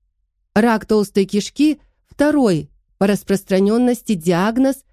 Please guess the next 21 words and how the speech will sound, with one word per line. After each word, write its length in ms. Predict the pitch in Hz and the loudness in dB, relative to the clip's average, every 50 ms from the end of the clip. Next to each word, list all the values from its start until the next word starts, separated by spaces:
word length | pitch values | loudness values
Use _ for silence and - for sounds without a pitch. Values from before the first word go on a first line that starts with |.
| _ _ _ | _ _ _
среди 580 | _ - - 202 220 196 180 226 233 214 - - _ | _ -4 0 0 0 0 0 0 0 0 -2 -4 _
онкологических 880 | - 196 208 202 202 196 196 190 185 170 202 190 - 202 - - 190 185 | -2 -2 -2 0 0 0 0 0 0 0 -2 -4 -4 -6 -2 -2 -2 0
заболеваний, 760 | 175 180 165 156 170 175 165 160 170 185 202 220 233 233 226 | 0 0 0 0 0 0 0 0 0 0 0 0 0 0 -2
приводящих 760 | - - 190 196 175 170 165 156 170 165 165 - - 202 196 | -4 -2 -2 0 0 0 0 0 0 -2 -2 -2 -4 -6 -6
к 60 | - - | -6 -14
смерти. 680 | - - 214 220 202 170 135 - - - - - 156 _ _ _ _ _ _ _ _ _ _ _ _ _ _ _ | -12 -4 -2 0 0 0 -2 -4 -10 -14 -14 -14 -14 _ _ _ _ _ _ _ _ _ _ _ _ _ _ _
С 120 | - - | -6 -4
возрастом 800 | 247 247 311 339 285 247 214 196 - - - 185 175 165 143 - _ _ _ _ - | 0 2 2 2 2 2 0 0 -2 -2 -2 0 0 0 -2 -6 _ _ _ _ -2
риск 380 | 185 202 262 277 233 - - 247 | 0 2 2 2 0 -2 -4 -2
рака 300 | 240 233 220 208 202 185 | 0 0 0 0 -2 -4
толстой 420 | - - 202 196 175 - - 175 | -2 0 0 0 0 0 -2 -4
кишки 600 | 165 - 185 175 - - - - 262 311 320 302 _ _ - | -2 0 -4 -4 -4 -4 -4 0 0 0 0 -2 _ _ -2
увеличивается. 1040 | 226 220 226 240 214 185 160 - - - 139 139 139 139 - - - - - 165 151 _ _ _ _ _ _ _ _ _ _ _ _ _ | 0 2 2 2 2 2 0 -2 -4 -6 -4 -2 -2 -4 -6 -8 -12 -12 -12 -12 -14 _ _ _ _ _ _ _ _ _ _ _ _ _
Соответствующие 1300 | - - 220 214 226 220 233 254 262 254 - - 233 240 240 233 208 - - 240 233 226 208 190 - - | -4 0 0 0 2 0 0 0 0 -2 -2 -4 0 0 0 0 0 -2 -4 -2 0 0 0 -2 -4 -4
обследования 1040 | - 190 185 - - - 262 302 330 247 220 190 180 180 175 165 156 147 139 135 - _ _ _ _ _ - | -6 -6 -6 -6 -6 -2 0 0 2 2 2 2 2 2 2 2 2 0 -2 -4 -8 _ _ _ _ _ -2
рекомендуется 840 | - 233 226 - 262 262 254 254 240 220 302 330 330 294 - - 277 | -2 0 0 2 2 2 2 2 2 2 2 2 2 2 0 -2 -4
проходить, 640 | 240 233 226 202 - 214 208 196 220 254 226 - - _ - | -2 0 -2 -2 0 0 0 0 0 -2 -2 -4 -8 _ -2
начиная 580 | 214 214 202 202 - 214 214 220 226 233 233 | 0 0 0 0 -2 0 0 0 0 0 0
с 60 | 226 - | -2 -2
пятидесяти 680 | - - 214 202 - 196 180 202 - - 208 202 - 233 | -4 -6 -6 -4 -2 -2 -2 -2 -2 -4 -8 -4 -2 0
лет. 420 | 233 208 175 143 120 - - - | 2 2 2 0 -2 -6 -12 -20